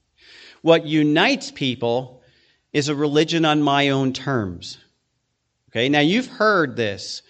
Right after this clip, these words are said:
If you have listened to anything religiously or even in our culture, all different aspects of religion around the world are trying to find this uniting factor.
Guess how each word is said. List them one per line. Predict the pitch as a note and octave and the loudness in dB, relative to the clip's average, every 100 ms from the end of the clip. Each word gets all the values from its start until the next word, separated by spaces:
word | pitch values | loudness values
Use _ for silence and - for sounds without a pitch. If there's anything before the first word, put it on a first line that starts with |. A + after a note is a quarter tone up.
| _ | _
If | - C3+ | -10 -6
you | E3 | -2
have | F3+ F3+ E3 - - _ - | 4 6 4 0 -16 _ -6
listened | D3 G3+ G#3+ D3+ B2 A2 | 2 2 2 -2 -4 -4
to | B2+ | -2
anything | D3+ G3+ G#3 G3 E3+ E3+ E3+ | 0 2 -2 -2 0 0 0
religiously | C3+ C3 F3 F3+ - E3 D#3 | -2 0 -2 -2 -6 -4 -2
or | C3+ C#3 | -2 -2
even | F3 G3 | -2 -2
in | E3+ C#3+ | -2 -2
our | C3 | -4
culture, | - A#2+ - G2 - - - - - - _ _ _ _ | -4 -6 -6 -14 -16 -20 -20 -20 -20 -20 _ _ _ _
all | D#3+ G3 B3 G3 - - | 4 6 6 2 -4 -2
different | G3 G3+ F3+ E3 - | 0 0 -2 -2 0
aspects | D3+ D#3+ - - B2+ B2+ C3 | 0 0 -2 0 0 -2 -6
of | A2+ | -4
religion | B2+ C3 D3+ C#3 C3 | -2 0 0 0 -2
around | A#2+ C3 D3 D3 | -2 0 0 0
the | C3 | -2
world | C3+ C#3+ C3 | 0 2 2
are | A#2+ | 0
trying | B2 - F3+ A3 G3+ | -4 -4 -2 -2 -2
to | D#3+ | -4
find | - D#3+ D#3+ | 0 2 2
this | D3+ - B2+ | 0 -4 -6
uniting | C#3 C#3 D3 D#3+ F3 F3 E3 | -2 2 2 4 4 4 2
factor. | D#3 - C#3+ C3 - A#2+ F#2+ - | -2 -2 -2 -2 -6 -6 -6 -10